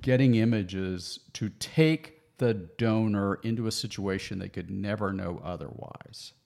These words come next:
And so I wanted to start with, for, for one thing, we were,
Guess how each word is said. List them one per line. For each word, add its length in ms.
And 100
so 80
I 40
wanted 260
to 60
start 440
with, 220
for, 260
for 80
one 140
thing, 180
we 120
were, 180